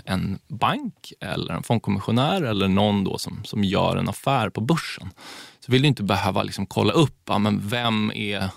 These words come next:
det här noterade bolaget ansluten till? Vi tar ett exempel. En kund på Avanza, eh, köper, eh, hundra aktier i H och M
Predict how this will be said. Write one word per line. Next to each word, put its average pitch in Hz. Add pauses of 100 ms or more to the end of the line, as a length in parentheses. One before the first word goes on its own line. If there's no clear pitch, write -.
(140)
det 113
här 170
noterade 107
bolaget 98
ansluten -
till? - (160)
Vi 113
tar 117
ett 95
exempel. -
En 104
kund 110
på 98
Avanza, 104 (560)
eh, -
köper, 95 (120)
eh, 85
hundra 104
aktier -
i 90
H 127
och 151
M 185